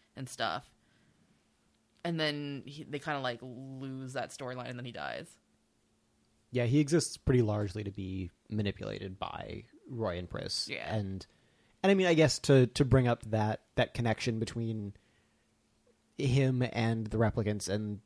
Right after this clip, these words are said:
Speaker 2: the fact that they're treated similarly in some ways and differently in others, and that his kind of inherent humanity seems to have gained him something in that world, but his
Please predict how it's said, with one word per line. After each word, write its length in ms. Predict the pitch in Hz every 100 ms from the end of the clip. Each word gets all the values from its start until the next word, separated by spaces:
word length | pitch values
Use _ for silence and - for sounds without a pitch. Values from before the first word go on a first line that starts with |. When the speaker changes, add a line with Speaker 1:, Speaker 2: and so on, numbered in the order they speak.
| -
Speaker 2:
the 260 | 113 110 104
fact 340 | - - 98 -
that 160 | 117
they're 420 | - 101 104 101 98 _ -
treated 480 | - 123 113 107 104 _ _ _ -
similarly 600 | - 131 120 117 113 110
in 100 | 104
some 220 | 110 104
ways 280 | 104 104 95
and 180 | 98 101 -
differently 400 | 104 104 92 101
in 80 |
others, 340 | 92 90 92 90
and 220 | 87 87 _ _ _ _ _
that 100 | -
his 160 | - 101
kind 140 | -
of 80 | 92
inherent 420 | - - 107 98
humanity 460 | - 98 90 92 90
seems 280 | - 90 90
to 100 | -
have 140 | 92 90 _ _ _ _ _ -
gained 280 | 101 98
him 100 | 90
something 420 | 87 - 101 92 82
in 120 | 85
that 200 | 82 -
world, 300 | 87 90 - -
but 240 | 85 85 - _ _ _ _ _ _ _ _ _ _ _
his 580 | - 98 78 78 -